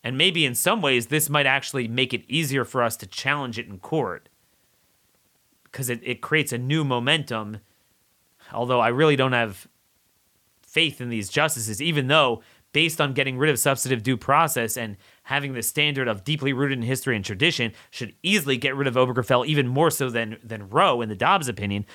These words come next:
But, you know, since when were they consistent? It's all about political outcomes,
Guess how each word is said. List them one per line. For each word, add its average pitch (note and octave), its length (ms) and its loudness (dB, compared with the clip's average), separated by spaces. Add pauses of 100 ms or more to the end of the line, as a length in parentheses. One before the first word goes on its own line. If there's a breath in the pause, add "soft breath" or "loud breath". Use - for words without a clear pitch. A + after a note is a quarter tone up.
(140 loud breath)
But, B2 220 -4
you C#3 100 -4
know, G2 180 -4
since C#3+ 260 -6
when C#3 180 -2
were B2+ 100 0
they A2 120 -2
consistent? G2+ 680 0
It's A2+ 120 -4
all C3+ 120 8
about A2+ 240 2
political A2 360 -4
outcomes, G2+ 640 0